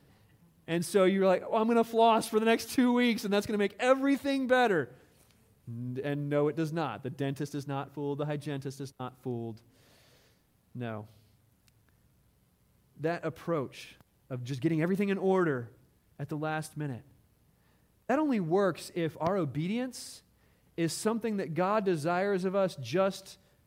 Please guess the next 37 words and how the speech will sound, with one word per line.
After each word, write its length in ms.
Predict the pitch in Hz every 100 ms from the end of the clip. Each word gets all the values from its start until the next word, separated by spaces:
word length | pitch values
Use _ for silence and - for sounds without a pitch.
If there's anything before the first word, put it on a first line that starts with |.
| _ _ _ _ _ _ _ _ _ _ _
because 260 | 147 156 180
he 60 | 170
wants 240 | 170 160
a 40 |
performance. 840 | 156 147 - 143 120 101 - - - _ _ _ _ _ _ _ _ _ _ _ -
If 100 | 135
God 240 | 240 269
is 100 | 226
just 160 | 220 -
putting 260 | 240 214
hoops 280 | 165 262 -
for 140 | -
us 100 | 208 -
to 80 |
jump 380 | 165 135 190 190
through, 340 | - 143 110 104 - _ _ _
you 120 | 165 147
know, 40 |
just 220 | 147 202 - -
obstacles 540 | 247 269 - 233 226
for 160 | - 220
us 140 | 214
to, 260 | - 214 190
to 140 | 202
complete 580 | 185 180 - 220 196 - - _
so 280 | - 180 165
that 100 | 170
he 80 | 156
checks 340 | - 208 196
on 80 | 185
us 160 | 175
and 80 | 170
sees 260 | - 190 156
that 80 | 160
we 100 | 151
really 280 | 160 151 135
care, 420 | - 147 123